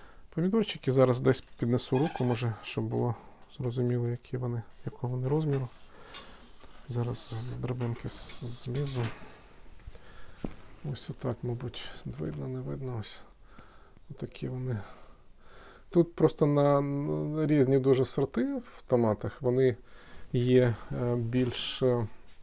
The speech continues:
от, е, та касета, там, де вищі, це індетермінантні, оце детермінантні і оце детермінантні. І в детермінантних навіть ще є от перший рядочок,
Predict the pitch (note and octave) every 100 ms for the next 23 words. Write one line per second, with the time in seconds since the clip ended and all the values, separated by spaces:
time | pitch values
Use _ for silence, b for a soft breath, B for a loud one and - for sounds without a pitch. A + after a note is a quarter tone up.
0 | - - B B B B B B B B
1 | B C#3+ C3 - - C#3 C3 - - D3+
2 | C#3+ C3 - C3 B2 A#2+ C3+ B2+ B2+ B2
3 | D#3+ - - G#2 - - B2 - E3 D3+
4 | C#3+ - D#3 E3+ F3 F3+ F3 - E3+ D#3
5 | - B2+ - C#3 B2+ C#3 D3+ D#3+ D#3+ D#3+
6 | D#3+ D#3 D#3 - D3+ D3+ A2+ A2 - C#3+
7 | C#3+ D3 C#3 D3 C#3 C#3 C#3 C3+ B2+ B2+
8 | B2+ b b b b b - C3 A#2+ B2+
9 | B2+ C#3 C3 C#3 E3+ E3+ B2 - B2+ B2
10 | - A#2+ - B2+ B2 - A#2 - B2+ B2+
11 | C#3+ -